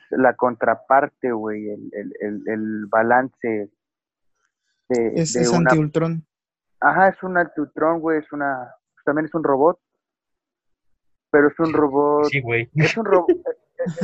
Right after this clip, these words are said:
Speaker 1: es un robot
Speaker 2: Un
Speaker 1: como
Speaker 2: robot.
Speaker 1: de de, de derecha,
Speaker 2: ¿Bibu
Speaker 1: güey.
Speaker 2: Bobop?
Speaker 3: Él, él, él tenía como tal, perdón, me, me fui un rato, él tenía como un propósito. Y era como ustedes lo estaban diciendo, era igual como un propósito igual a Thanos.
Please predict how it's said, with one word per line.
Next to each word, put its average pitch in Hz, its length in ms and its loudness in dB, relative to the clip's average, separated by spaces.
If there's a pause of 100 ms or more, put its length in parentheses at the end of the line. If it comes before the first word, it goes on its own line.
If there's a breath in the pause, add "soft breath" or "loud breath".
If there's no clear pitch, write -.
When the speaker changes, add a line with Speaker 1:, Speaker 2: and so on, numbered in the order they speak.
Speaker 1:
es 196 160 -4
un 220 100 -6
robot 190 280 2
Speaker 2:
Un 196 80 0
Speaker 1:
como 190 100 2
Speaker 2:
robot. 175 280 4
Speaker 1:
de 131 60 -4
de, - 1160 -10
de 139 80 0
derecha, 131 260 0
Speaker 2:
¿Bibu 190 120 0
Speaker 1:
güey. 170 160 2
Speaker 2:
Bobop? 175 280 -2 (1120)
Speaker 3:
Él, 147 160 0
él, 185 220 2
él 190 160 -6
tenía 214 420 2
como 185 300 -4
tal, 170 180 2
perdón, 143 380 -2 (260)
me, 117 540 -8
me 113 160 -8
fui 127 120 -6
un 120 80 -2
rato, 123 200 0
él 139 140 -2
tenía 151 280 0
como 117 840 -2 (360)
un 160 180 -6
propósito. 160 800 -2 (880)
Y 135 100 0
era 151 180 6
como 143 160 -2
ustedes 147 180 2
lo 143 60 0
estaban 139 220 2
diciendo, 143 300 0
era 131 160 2
igual 127 320 -2
como 123 240 -8
un 123 180 -12
propósito 127 540 -8
igual 113 260 -4
a 117 80 -2
Thanos. 143 580 0